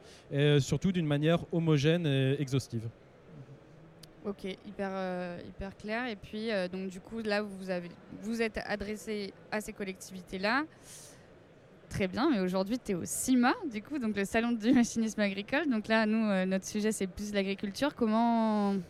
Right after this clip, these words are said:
Speaker 2: comment il s'est fait ce chemin ?
Speaker 1: Ouais, tout à fait. Ça, on, on travaille sur, euh,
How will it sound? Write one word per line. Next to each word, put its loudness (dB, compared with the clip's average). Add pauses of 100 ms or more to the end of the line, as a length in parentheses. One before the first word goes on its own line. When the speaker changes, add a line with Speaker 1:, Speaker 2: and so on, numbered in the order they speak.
(300)
Speaker 2:
comment 0
il 2
s'est 0
fait 0
ce -2
chemin ? 2
Speaker 1:
Ouais, 2
tout -6
à 6
fait. 4
Ça, 4
on, 2
on -2
travaille 4
sur, 2
euh, 6